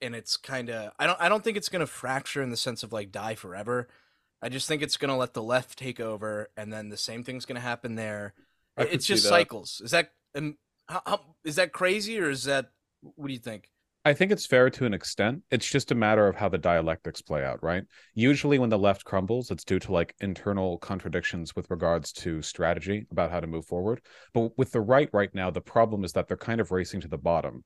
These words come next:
Speaker 3: but there is a bottom, right? Like, it's hard to get more reactionary than the Nazis. I guess maybe you could find some edge case examples, but for the most part, there is a
Speaker 2: Like
Speaker 3: limit to how
Speaker 2: Westboro
Speaker 3: far
Speaker 2: Baptist
Speaker 3: you can push.
Speaker 2: Church. Yeah,
Speaker 3: Huh?
Speaker 2: like, I don't even know.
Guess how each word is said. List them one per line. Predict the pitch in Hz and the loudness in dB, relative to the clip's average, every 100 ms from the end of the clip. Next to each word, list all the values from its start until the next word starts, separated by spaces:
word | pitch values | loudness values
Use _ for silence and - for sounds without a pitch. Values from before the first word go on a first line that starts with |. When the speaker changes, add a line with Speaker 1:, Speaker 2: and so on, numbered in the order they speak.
| - | -6
Speaker 3:
but | 95 | -2
there | 110 156 | 0 2
is | 123 | 0
a | 92 | 2
bottom, | 87 78 55 57 | 2 2 -2 -8
right? | 71 82 - - - - | -6 -6 -10 -20 -10 2
Like, | 95 - - _ _ | 2 2 -8 _ _
it's | 120 - | -4 4
hard | 143 135 | 6 6
to | 113 | 6
get | 117 - | 2 4
more | 101 104 | 2 4
reactionary | 90 87 85 - 90 80 76 | 4 2 2 -2 -2 -2 -2
than | 78 | -4
the | 76 | -4
Nazis. | 71 - 69 64 - - | -6 -8 -12 -12 -8 -2
I | |
guess | 110 120 - | 2 2 0
maybe | 95 87 92 107 | -2 0 0 2
you | 101 | 0
could | 98 87 | 0 -4
find | 101 95 - | -2 -4 -4
some | 92 | -6
edge | 82 78 | -6 -6
case | - 92 104 | -6 -4 -4
examples, | 90 98 98 107 110 - | -4 -4 -2 -2 -4 -2
but | 92 - _ - | -2 -2 _ -16
for | - | -2
the | 110 | 0
most | 104 113 117 - | 2 2 0 0
part, | 107 90 | 2 2
there | 101 - | 2 0
is | 107 110 | 0 0
a | |
Speaker 2:
Like | 90 95 | 0 0
Speaker 3:
limit | 92 | 2
to | 110 104 | 2 2
how | 92 | 2
Speaker 2:
Westboro | 107 | 4
Speaker 3:
far | 98 92 | 6 6
Speaker 2:
Baptist | 101 - 98 - | 2 -2 -6 -4
Speaker 3:
you | |
can | 90 | -2
push. | 104 - - | -2 -4 -10
Speaker 2:
Church. | 98 - _ | -16 -18 _
Yeah, | 107 107 98 | -4 0 2
Speaker 3:
Huh? | 104 | 2
Speaker 2:
like, | 143 | 0
I | 104 | -4
don't | 98 | -8
even | 95 | -8
know. | 101 | -10